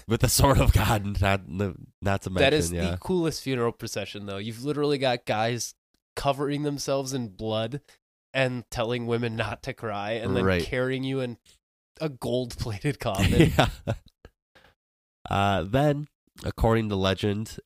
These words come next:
Speaker 2: a river was then diverted. Attila was buried in the river's bed, and the water was then released to flow over it, covering the spot. Those who had taken part in the funeral were killed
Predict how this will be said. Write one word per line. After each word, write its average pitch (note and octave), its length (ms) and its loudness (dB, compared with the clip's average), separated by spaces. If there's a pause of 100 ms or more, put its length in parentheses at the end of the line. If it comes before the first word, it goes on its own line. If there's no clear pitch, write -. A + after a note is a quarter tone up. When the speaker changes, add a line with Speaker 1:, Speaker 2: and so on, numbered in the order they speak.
Speaker 2:
a F2+ 280 0
river F#2 760 2 (300)
was F2+ 260 0
then G#2 260 2
diverted. F2+ 720 0 (920)
Attila C#3 480 4
was A#2+ 220 2
buried A2 420 2
in F#2 120 0
the F2+ 100 2
river's G2 380 2
bed, E2+ 460 2 (440)
and G2 140 0
the F#2+ 60 6
water G#2 540 4
was F2 360 0
then F#2+ 200 0
released F#2 500 0 (120)
to F2+ 80 -2
flow F#2+ 420 0
over F2 280 2
it, - 260 -4 (360)
covering F2+ 420 0
the E2+ 80 -2
spot. C#2+ 380 -4 (1120)
Those D3+ 300 6
who E3 100 4
had C#3 120 2
taken B2 320 0
part A2 340 2
in F2+ 80 -4
the G2 80 -2
funeral F2 680 -2
were E2+ 120 -2
killed F2 680 0